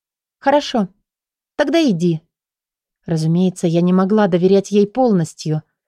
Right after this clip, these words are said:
как, впрочем, и Кемии. Но иметь кого-то, кто может помочь хоть чем-нибудь, уже удача.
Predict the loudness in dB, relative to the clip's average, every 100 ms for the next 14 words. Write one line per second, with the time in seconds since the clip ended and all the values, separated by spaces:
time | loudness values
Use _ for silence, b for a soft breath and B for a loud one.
0 | _ _ -10 -8 -8 -14 -2 0 0 0
1 | 0 -2 -4 0 2 2 2 0 -2 -6
2 | _ _ _ _ -6 -2 0 2 0 -2
3 | -2 -2 0 -2 -2 -6 0 2 4 2
4 | 0 -2 0 0 0 -6 -6 -8 -8 _
5 | -6 -4 -2 -2 -2 -2 -4 -16 _ _
6 | _ -2 -2 0 0 0 0 0 -2 -4
7 | -6